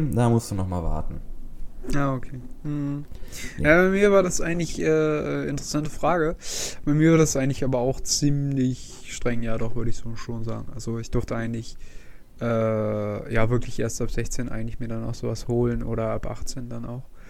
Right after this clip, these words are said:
Speaker 2: Das war dann schon relativ, da haben sie schon ein bisschen drauf geachtet. Wobei ich sagen muss, das hat mich nicht wirklich davon abgehalten. Ich hab auch bei <laughs> Freunden dann immer auf der PlayStation zwei oder so gezockt. Auch Spiele ab sechzehn. Wobei mich das auch direkt zu den Spielen bringt.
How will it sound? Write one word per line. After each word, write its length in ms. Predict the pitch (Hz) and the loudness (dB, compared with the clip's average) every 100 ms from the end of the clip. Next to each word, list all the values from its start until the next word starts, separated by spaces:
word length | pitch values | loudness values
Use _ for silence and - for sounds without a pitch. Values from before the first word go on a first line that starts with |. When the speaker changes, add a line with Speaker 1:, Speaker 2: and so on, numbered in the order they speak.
| - - - | -12 -12 -6
Speaker 2:
Das 160 | - 135 | -4 4
war 80 | 156 | 6
dann 180 | 147 143 | 6 2
schon 240 | 135 135 | 0 0
relativ, 920 | 131 127 123 - 123 117 - - - | 2 2 0 -2 -6 -6 -10 -16 -12
da 120 | - 131 | -4 -2
haben 100 | 127 | -2
sie 80 | |
schon 160 | - 127 | -2 -4
ein 20 | |
bisschen 160 | 123 131 | -4 -2
drauf 180 | 120 120 | 0 0
geachtet. 360 | 123 127 143 - - - - | 0 0 0 0 -4 -8 0
Wobei 340 | 127 127 127 127 | 10 12 12 10
ich 140 | 123 | 8
sagen 260 | 127 127 127 | 8 8 8
muss, 120 | 123 | 4
das 180 | 117 - | 4 2
hat 80 | 135 | 2
mich 140 | 123 | 0
nicht 180 | - - | 0 4
wirklich 240 | 131 131 | 4 6
davon 260 | 131 123 123 | 4 4 2
abgehalten. 540 | 123 - 120 123 120 | 2 0 0 -2 -4
Ich 140 | 127 117 | 4 4
hab 100 | 120 | 4
auch 120 | 113 | 2
bei 320 | - 151 139 - | 2 4 2 0
<laughs> 140 | - - | -4 -4
Freunden 560 | - - 160 170 170 | 2 10 10 10 10
dann 140 | 175 170 | 10 12
immer 240 | 170 180 | 12 12
auf 160 | 170 180 | 12 12
der 120 | 185 | 10
PlayStation 800 | - 170 165 214 185 160 190 165 | 10 10 6 6 8 8 6 2
zwei 400 | - 175 170 185 | 4 6 10 10
oder 240 | 175 165 | 12 10
so 220 | 151 170 | 8 6
gezockt. 540 | 160 165 - 180 175 - - - - 220 180 - | 8 6 4 4 4 2 -4 -4 -4 -2 0 4
Auch 240 | 165 151 - - - | 4 4 -2 -8 -8
Spiele 340 | - 175 165 | 0 4 6
ab 100 | 143 | 6
sechzehn. 400 | 135 151 - 165 - - - | 6 4 4 0 -4 -6 -2
Wobei 200 | 139 147 | 6 6
mich 160 | 160 - | 6 6
das 220 | 165 - | 4 4
auch 120 | 151 | 0
direkt 380 | - 147 160 - | 2 4 4 2
zu 140 | - | 2
den 240 | 139 143 165 | 4 4 2
Spielen 400 | - - 156 151 | -2 0 2 2
bringt. 360 | 151 147 139 | 0 0 -4